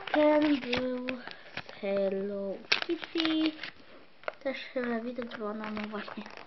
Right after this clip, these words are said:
tutaj, y, czekajcie, taki o Hello Kitty. No i to już wszystko, y, na dzisiaj.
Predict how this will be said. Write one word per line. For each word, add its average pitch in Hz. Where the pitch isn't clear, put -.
tutaj, 208
y, 247
czekajcie, -
taki -
o 233
Hello 233
Kitty. 311
No 392
i 285
to 381
już 370
wszystko, -
y, 240
na 220
dzisiaj. 285